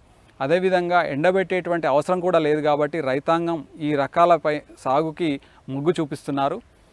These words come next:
అదేవిధంగా కంపాసాగర్ నుంచి కూడా కేపీఎస్ ఇరవై ఎనిమిది డెబ్బై నాలుగు అనేటువంటి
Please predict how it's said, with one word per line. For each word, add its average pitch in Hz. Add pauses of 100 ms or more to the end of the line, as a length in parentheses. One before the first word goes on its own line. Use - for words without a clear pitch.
(120)
అదేవిధంగా 190 (680)
కంపాసాగర్ 180
నుంచి 165
కూడా 160 (140)
కేపీఎస్ 160 (140)
ఇరవై 143
ఎనిమిది 156
డెబ్బై 135
నాలుగు 143 (180)
అనేటువంటి 131